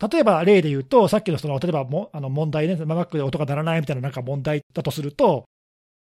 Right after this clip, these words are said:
チャットジーピーティーに「Macで音が鳴らないんだけどどうしたらいい？」みたいなこう質問をしてあって、で、回答として、「今から言うステップ通りにやってください」みたいなことが書いてあると。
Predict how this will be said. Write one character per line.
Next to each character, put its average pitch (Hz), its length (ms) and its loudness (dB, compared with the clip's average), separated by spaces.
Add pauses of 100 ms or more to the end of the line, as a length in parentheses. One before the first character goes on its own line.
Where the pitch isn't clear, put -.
(180)
チ 180 80 0
ャ 185 40 2
ッ 180 40 -2
ト 196 100 0
ジ 185 100 2
ー 208 100 4
ピ 220 100 -2
ー - 20 -6
テ 220 100 -4
ィ - 20 2
ー - 20 2
に 180 340 4
「Mac 190 220 0
で 165 60 2
音 147 120 -2
が 175 80 2
鳴 156 100 -2
ら 160 60 0
な 170 60 0
い - 20 -2
ん 165 40 -2
だ 156 40 -4
け 131 80 -6
ど 135 120 -2
ど 175 40 2
う - 20 2
し - 60 -2
た 160 80 -2
ら 143 60 0
い 160 80 2
い？」 - 20 2
み 143 60 -2
た 151 80 -4
い - 20 -2
な 123 80 -6
こ 139 100 -6
う 120 60 -4
質 - 180 -8
問 151 140 -2
を 151 60 0
し - 80 -8
て 156 120 -2
あ 151 60 0
っ 151 80 -4
て、 185 460 2 (640)
で、 185 100 0
回 202 240 4
答 196 120 0
と 190 120 0
し - 80 -6
て、 208 380 2
「今 202 220 0
か 170 100 -4
ら 147 100 0
言 151 140 0
う 156 40 -2
ス - 60 -6
テ 180 100 -2
ッ 160 40 -4
プ 165 120 -4
通 170 120 0
り 135 60 -4
に 123 60 -6
や 120 60 -6
っ - 40 -16
て 147 80 -8
く 127 40 -6
だ 143 80 -4
さ 214 120 2
い」 202 60 6
み 151 40 -2
た 147 80 -2
い - 20 -2
な 120 60 -6
こ 120 60 -8
と - 40 -10
が - 20 -18
書 156 80 -2
い 135 40 -2
て - 60 -8
あ 110 40 -6
る 107 60 -10
と。 98 160 -18